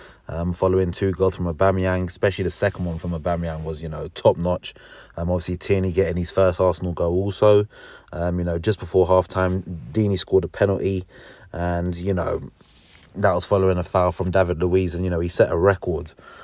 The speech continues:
um, you know, which is giving away five penalties in one season.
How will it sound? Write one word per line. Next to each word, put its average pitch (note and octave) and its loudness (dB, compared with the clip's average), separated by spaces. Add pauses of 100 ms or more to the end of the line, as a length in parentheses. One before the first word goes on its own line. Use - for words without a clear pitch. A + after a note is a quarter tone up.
(140)
um, E2+ -2 (200)
you F2 -6
know, E2 -2
which F2 -4
is E2 -6 (160)
giving F#2 0
away F2 2
five F2+ 0
penalties E2+ -4
in F2 -2
one F#2 4
season. F#2 -2